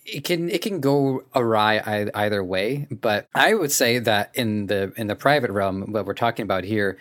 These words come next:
I think people are held a lot more accountable because there is public discourse. People can do online reviews. They can talk about their experience on Twitter. All it takes is, like, you know, one Instagram post to go viral, and a person,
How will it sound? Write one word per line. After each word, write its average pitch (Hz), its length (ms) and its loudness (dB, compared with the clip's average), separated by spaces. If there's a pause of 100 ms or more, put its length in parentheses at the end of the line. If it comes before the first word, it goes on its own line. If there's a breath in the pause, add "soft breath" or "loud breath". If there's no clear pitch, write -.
(200 loud breath)
I - 40 2
think 233 140 0
people 156 140 2
are 135 100 6
held 120 220 2
a 113 60 2
lot 110 200 2
more 107 140 0
accountable 92 580 -4 (180 soft breath)
because 101 420 -2
there 101 200 2
is 95 140 -2
public 95 320 0
discourse. 101 500 -6
People 101 300 -4
can 98 340 -6 (580 soft breath)
do 113 340 0
online 110 340 0
reviews. 101 560 -2
They 101 100 -2
can 95 120 -6
talk 110 180 -2
about 98 160 -2
their 98 140 -2
experience 101 580 -4
on 95 160 -4
Twitter. 104 260 -4
All 135 200 2
it 123 100 -2
takes 131 260 0
is, 98 120 -6
like, 90 240 -4 (260 loud breath)
you 117 80 -4
know, 101 100 -2
one 107 280 2
Instagram 101 500 -6
post 98 240 -4
to 98 60 -10
go 98 160 -2
viral, 95 440 0
and 92 300 -6
a - 40 -20
person, 92 640 -6